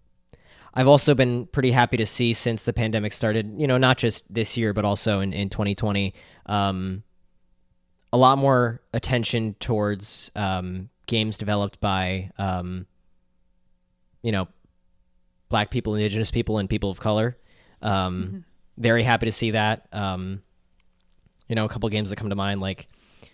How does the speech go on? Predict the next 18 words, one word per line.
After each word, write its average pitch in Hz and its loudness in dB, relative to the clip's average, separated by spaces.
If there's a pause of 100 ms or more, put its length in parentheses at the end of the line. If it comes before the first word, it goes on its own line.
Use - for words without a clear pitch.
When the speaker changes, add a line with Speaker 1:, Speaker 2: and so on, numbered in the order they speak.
(140)
Speaker 1:
um, 98 -4
She - -4
Dreams 104 -2
Elsewhere 117 2
or 92 -4 (220)
Aerial 107 0
Knight's - -4 (140)
Never 104 -2
Yield. 110 0 (140)
Um, 98 -4 (400)
you 127 0
know, 110 4 (220)
those 135 4
games 143 2
look 120 0
awesome. 151 0
I, 117 0 (480)
um, 98 -4